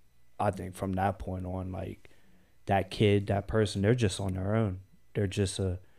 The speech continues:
they're floating in a current and, you know, hopefully it just works out for them and they find the right, right way. I think at that point, honestly, I don't know. But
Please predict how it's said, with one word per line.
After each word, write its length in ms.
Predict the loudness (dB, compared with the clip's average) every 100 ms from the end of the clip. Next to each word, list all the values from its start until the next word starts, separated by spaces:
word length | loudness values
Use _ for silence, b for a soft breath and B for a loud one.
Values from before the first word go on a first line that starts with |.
| _ -20 -20 -20 -20 _ -20 -12 -4
they're 100 | 0
floating 360 | 6 8 8
in 100 | 2 0
a 40 |
current 440 | 2 4 4 2
and, 360 | -2 -4 -4 -6
you 120 | -4 0
know, 400 | 2 2 -2 -6 -20 _ -20 -16
hopefully 480 | 4 6 8 6 6
it 60 | 4
just 240 | 0 0
works 240 | 0 0 -2
out 160 | -2
for 140 | -2 0
them 200 | 0 2
and 120 | 0
they 80 | 0
find 260 | 0 -2
the 60 | 0
right, 220 | 0 -2 -6 -20 -20 -16 -4
right 200 | -2 0
way. 240 | 0 -2 -8 -20 -20 -20 -20 -18 -10
I 60 | -4
think 160 | -2
at 100 | 0
that 200 | 0 -2
point, 280 | -2 -4 -4 -10 -20 -10
honestly, 540 | -2 0 0 -2 -4 -4 -14 -20 -18 2
I 60 | 6
don't 140 | 8
know. 240 | 6 4 -2 -16 -20 -20 -20 -2 8
But 400 | 10 12 8